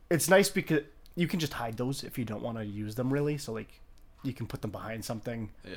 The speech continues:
Speaker 2: I, I think I changed the colors of it,
Speaker 1: I
Speaker 2: 'cause
Speaker 1: changed
Speaker 2: I
Speaker 1: the
Speaker 2: didn't
Speaker 1: color.
Speaker 2: like
Speaker 1: I
Speaker 2: the
Speaker 1: didn't
Speaker 2: ones
Speaker 1: realize
Speaker 2: they
Speaker 1: you could
Speaker 2: picked.
Speaker 1: change the colors till after
Speaker 2: Yeah.
Speaker 1: the first one.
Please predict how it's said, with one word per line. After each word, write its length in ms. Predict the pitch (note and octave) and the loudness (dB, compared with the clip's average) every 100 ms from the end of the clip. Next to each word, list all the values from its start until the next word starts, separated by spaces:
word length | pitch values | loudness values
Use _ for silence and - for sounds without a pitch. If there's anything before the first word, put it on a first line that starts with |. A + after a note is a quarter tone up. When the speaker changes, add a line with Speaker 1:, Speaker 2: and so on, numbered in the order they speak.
| - | -10
Speaker 2:
I, 200 | A#2 B2 | -8 -6
I 40 | A2 | -6
think 200 | E3 D#3+ | -4 -4
I 60 | |
changed 340 | A2+ B2+ A2 F#2+ | -4 -6 -6 -8
the 80 | |
colors 480 | F2 - F2+ F2 F#2 | -10 -6 -6 -6 -8
of 80 | F#2+ | -10
it, 40 | G2 | 4
Speaker 1:
I 120 | E3 | 8
Speaker 2:
'cause 80 | D#3+ | 8
Speaker 1:
changed 140 | F3+ D3 | 8 8
Speaker 2:
I 40 | |
Speaker 1:
the 60 | C3 | 8
Speaker 2:
didn't 60 | |
Speaker 1:
color. 120 | C3 A#2 | 6 6
Speaker 2:
like 120 | - | 8
Speaker 1:
I 80 | D#3+ | 10
Speaker 2:
the 40 | |
Speaker 1:
didn't 120 | F3+ F3+ | 10 10
Speaker 2:
ones 40 | |
Speaker 1:
realize 280 | E3+ D#3+ D3 | 10 10 10
Speaker 2:
they 40 | |
Speaker 1:
you 60 | C#3+ | 6
could 40 | |
Speaker 2:
picked. 80 | - | 4
Speaker 1:
change 160 | D3+ B2+ | 4 4
the 80 | C3 | 4
colors 320 | C#3+ B2+ A#2+ | 6 6 4
till 140 | B2+ | 2
after 240 | A#2+ A2+ - | 2 0 -2
Speaker 2:
Yeah. 60 | |
Speaker 1:
the 60 | A2 | -6
first 320 | - A2 - | -4 -6 -6
one. 240 | A2+ A#2 | -10 -12